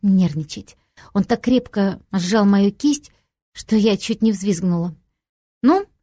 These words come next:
я думаю, нам пора идти", — сказала я. "Удачи. Хорошо повеселитесь там", — промолвил папа.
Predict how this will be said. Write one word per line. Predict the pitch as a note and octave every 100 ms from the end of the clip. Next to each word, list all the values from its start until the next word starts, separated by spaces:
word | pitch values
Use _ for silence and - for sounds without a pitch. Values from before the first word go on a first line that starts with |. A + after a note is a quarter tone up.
| _
я | A#3 G#3 E4
думаю, | D4+ E4+ D4+
нам | A3 B3
пора | A3+ A3+
идти", — | A3 - F#3 -
сказала | - - F#3+ F#3
я. | F#3 F#3 D#3 _ _ _
"Удачи. | G#3 F#3+ E3 - - _ _ _
Хорошо | - B3+ B3 C#4
повеселитесь | B3+ B3 B3+ A3 F#3+ D3+ -
там", — | E3+ D#3+ - _ _ _ _
промолвил | - F3 F#3 G3 F3+
папа. | F3 - D#3 - F3+